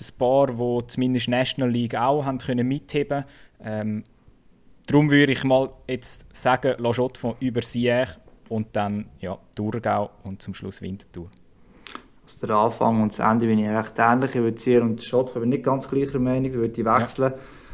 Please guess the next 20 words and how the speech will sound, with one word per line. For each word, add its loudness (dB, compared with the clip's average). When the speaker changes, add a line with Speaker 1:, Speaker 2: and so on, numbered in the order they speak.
Speaker 2:
Weil 6
Sierre 6
wenig 6
Wechsel 2
gehört -2
im 0
Team. 2
Sie -10
haben 8
eine 8
gewisse -4
Konstanz, 0
die -18
Durchmischung 2
stimmt. 0
Viele 4
von -4
diesen 2
Spielern 2
haben 2